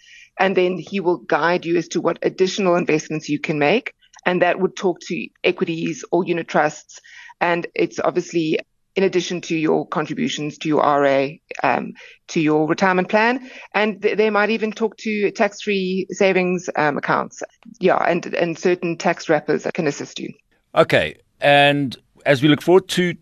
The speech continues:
Speaker 2: twenty twenty-three, are we in for some troubling times, or are there some good values, uh, good bargains
Speaker 1: Yeah,
Speaker 2: to
Speaker 1: well,
Speaker 2: be had?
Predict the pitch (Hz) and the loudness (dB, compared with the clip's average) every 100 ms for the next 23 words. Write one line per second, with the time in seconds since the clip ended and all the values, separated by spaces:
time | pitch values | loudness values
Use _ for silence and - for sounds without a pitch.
0 | _ - 165 165 - 165 160 - - 151 | _ 0 0 0 -2 -2 -2 -4 -2 0
1 | 185 131 82 64 - 62 113 120 127 123 | 2 2 0 -4 -10 0 2 6 6 6
2 | 123 110 98 120 127 - 131 120 117 117 | 4 2 -2 -2 -2 -4 -2 -2 -2 -4
3 | - 107 107 127 131 - 127 143 156 123 | 0 4 4 4 0 0 0 -2 -4 -6
4 | 57 104 110 107 107 101 - - 104 104 | -4 -2 2 2 2 2 -2 -6 -2 0
5 | 104 110 95 78 139 107 82 123 131 104 | 0 0 -2 2 2 4 6 6 6 0
6 | 78 65 - - _ - 104 95 - 110 | -4 -8 -14 -18 _ -12 -10 -8 -8 -8
7 | - 110 147 107 277 330 311 294 - - | -2 0 0 0 2 2 2 0 -4 -12
8 | - - - - - 226 - 208 | -16 -20 -20 -12 -2 -2 0 -2